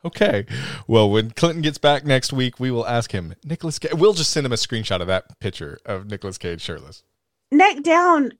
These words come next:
Speaker 2: Also, it's, like, three shades darker than his face. I just, I don't, I don't think that that's Nick Cage's body. But
Speaker 1: Okay. All right. Well,
Speaker 2: I'd, but I'd paper bag. <laughs> No, I wouldn't. Oh my God. Could you imagine the sounds that would come out of that paper bag?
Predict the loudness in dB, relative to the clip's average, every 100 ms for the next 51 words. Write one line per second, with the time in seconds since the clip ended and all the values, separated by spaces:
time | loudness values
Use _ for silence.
0 | _ -6 -4 0 0 0 -2 -6 -8 -12
1 | _ _ _ -12 -8 -8 -4 -4 -4 -6
2 | -4 -4 -4 -8 -6 -8 -10 -8 -8 -6
3 | -8 -12 -20 _ _ -8 -6 -4 2 4
4 | 4 2 4 6 6 0 -6 0 0 0
5 | -6 -2 -2 -2 -8 -6 -8 -6 -6 -6
6 | -6 -6 -8 -6 -6 -6 -12 -20 -14 -8
7 | -6 -6 -8 _ -10 -8 -8 -12 _ 0
8 | 0 0 -2 2 4 4 4 2 2 2
9 | 2 0 -6 -8 -8 -10 -12 0 6 8
10 | 8 8 4 4 0 -6 6 8 8 6
11 | 6 6 4 8 8 10 6 6 4 2
12 | 4 6 6 6 6 4 2 4 6 4
13 | 6 4 6 4 4 2 4 4 4